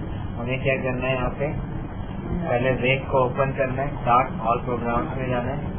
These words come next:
Windows एआई के डिप्लॉयमेंट टूल्स कमांड प्रॉम्प्ट,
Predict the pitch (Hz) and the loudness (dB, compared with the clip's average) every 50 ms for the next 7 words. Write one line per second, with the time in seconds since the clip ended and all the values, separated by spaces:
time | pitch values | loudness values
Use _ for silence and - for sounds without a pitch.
0 | - - - 104 - - - - - - - - - - - 110 113 117 117 131 | -4 -4 -4 -4 -4 -6 -6 -6 -8 -8 -6 -6 -6 -4 -4 -4 -2 0 2 2
1 | 131 131 - - - - 110 113 113 117 117 113 104 - 139 147 - - - - | 2 2 2 0 -4 -4 -2 0 2 2 2 0 0 -2 -2 -2 -2 -4 -6 -6
2 | - - - - - - - - - - - - - - - - 117 113 - 123 | -8 -8 -6 -6 -6 -6 -6 -4 -4 -4 -4 -4 -4 -4 -2 -2 -2 0 2 2
3 | 123 120 123 131 135 135 139 135 139 131 127 123 - - 127 117 113 110 113 120 | 2 2 2 2 2 0 0 0 0 0 0 -2 -2 -2 -4 -2 0 2 2 2
4 | - - - 131 131 135 147 147 | 0 0 0 2 2 2 2 0